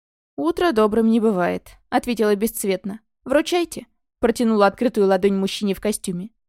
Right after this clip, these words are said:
Не выказав удивления, представительный курьер повернул планшет ко мне экраном. «Приложите руку, Владислава Юрьевна». Выполнила требуемое, и дисплей засветился мягким зелёным светом. Закончив с проверкой личности, мужчина отдал уведомление, поклонился.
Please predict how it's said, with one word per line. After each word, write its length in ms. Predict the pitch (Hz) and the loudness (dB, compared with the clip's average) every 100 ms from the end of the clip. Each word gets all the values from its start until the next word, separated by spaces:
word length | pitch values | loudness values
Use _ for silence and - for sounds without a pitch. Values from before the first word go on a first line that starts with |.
| - | -8
Не 220 | 269 302 | -2 0
выказав 420 | 311 285 202 202 | 0 0 0 0
удивления, 500 | 214 185 190 269 294 | -2 -2 -2 -2 -4
представительный 800 | 277 247 - 285 277 311 302 294 | -4 -6 -2 -2 0 -2 -4 -4
курьер 500 | 311 285 190 208 - - - | -4 -4 -2 -4 -6 -6 0
повернул 360 | 226 214 214 | 2 2 0
планшет 400 | 202 196 - 202 | 0 -2 0 -2
ко 120 | 214 | -2
мне 200 | 208 226 | 0 -2
экраном. 440 | 240 208 180 202 214 _ _ _ _ - | -2 -4 -4 -6 -12 _ _ _ _ -6
«Приложите 500 | 233 233 247 247 294 | 0 2 0 0 -2
руку, 200 | 285 214 | -2 -2
Владислава 480 | 196 190 - 196 190 | -2 -2 -2 0 0
Юрьевна». 500 | 185 190 185 190 - _ _ - | -2 -4 -6 -8 -14 _ _ -6
Выполнила 540 | 302 - 247 220 190 185 | -2 2 2 4 4 2
требуемое, 600 | 214 262 277 269 262 269 | 0 -2 0 0 0 -4
и 120 | - | -6
дисплей 380 | 233 - 320 339 | -6 -4 -2 0
засветился 580 | 349 320 285 247 - 269 | 0 -2 -2 -4 -2 0
мягким 400 | 196 196 - 220 | 0 -2 -4 -2
зелёным 380 | 226 220 220 | 0 0 0
светом. 480 | 214 - 202 - 233 _ _ _ _ | -2 -6 -8 -10 -20 _ _ _ _
Закончив 460 | 247 233 240 214 190 | 0 2 2 2 0
с 40 | |
проверкой 460 | - 208 196 - 185 | -2 0 0 0 -4
личности, 480 | 196 - 302 - 294 | -4 -6 -8 -6 -4
мужчина 440 | 277 - 381 359 | -4 -2 -2 0
отдал 200 | 233 262 | 0 0
уведомление, 720 | 277 254 269 220 185 190 208 | 0 0 0 0 -2 -4 -6
поклонился. 760 | - 233 254 233 190 180 - | -6 -2 0 0 -2 -6 -12